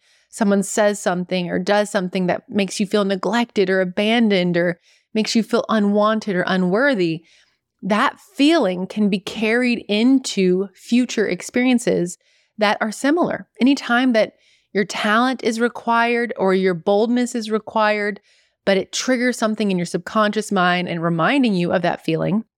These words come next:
again, subconscious, so you don't know about it, right? It is a program within your brain. And so this program is pretty hard to shake. <laughs>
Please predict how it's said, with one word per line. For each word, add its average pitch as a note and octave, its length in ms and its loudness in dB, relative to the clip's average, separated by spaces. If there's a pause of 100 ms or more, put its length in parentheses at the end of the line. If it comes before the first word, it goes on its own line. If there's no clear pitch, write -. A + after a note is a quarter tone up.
(580)
again, F3+ 320 0
subconscious, - 640 -2
so F#3+ 80 -2
you G3 60 2
don't A3 180 0
know G3 180 2
about - 240 0
it, - 160 -10
right? E3+ 300 -2 (720)
It C#4 300 4
is G#3 420 4 (160)
a - 80 -4
program G3+ 720 -2
within F#3+ 240 0
your F#3 100 2
brain. F#3+ 480 -2 (760)
And A3 160 2
so G#3 520 4 (100)
this - 140 -6
program F#4+ 480 4
is B3 100 -2
pretty C4 220 2
hard A3+ 180 2
to E3+ 60 -4
shake. - 380 -6 (100)
<laughs> A#3 560 2